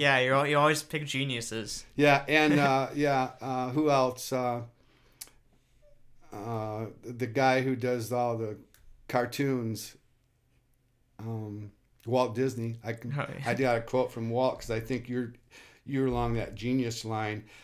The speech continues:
Speaker 2: Here's the quote, and then see if you can figure out where it may have come from. "It
Speaker 1: All right.
Speaker 2: doesn't matter if you do ten stupid things,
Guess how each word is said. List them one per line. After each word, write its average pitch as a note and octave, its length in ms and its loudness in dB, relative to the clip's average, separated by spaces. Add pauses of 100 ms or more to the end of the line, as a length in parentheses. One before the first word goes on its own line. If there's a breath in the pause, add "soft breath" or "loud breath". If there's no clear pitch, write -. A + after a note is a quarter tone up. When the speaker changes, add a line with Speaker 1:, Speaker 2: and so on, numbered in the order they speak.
(120)
Speaker 2:
Here's A3+ 280 8
the F3 100 4
quote, E3 440 8
and C#3+ 80 2
then D#3 160 2
see F3 240 2
if D#3+ 120 2
you D#3 80 -4
can C#3+ 240 -2 (540)
figure C#3+ 400 0
out C3+ 200 4
where B2+ 140 2
it - 80 -6
may A#2+ 180 -2
have G2 140 -8
come B2 220 -4
from. G2+ 340 -6 (180 soft breath)
"It - 60 -6
Speaker 1:
All - 20 0
right. C#3+ 40 -2
Speaker 2:
doesn't F#3 340 6
matter E3+ 400 6
if C3+ 140 -2
you C#3 80 0
do C#3 200 2
ten D3+ 360 0
stupid D#3 520 -2
things, G#2 520 -4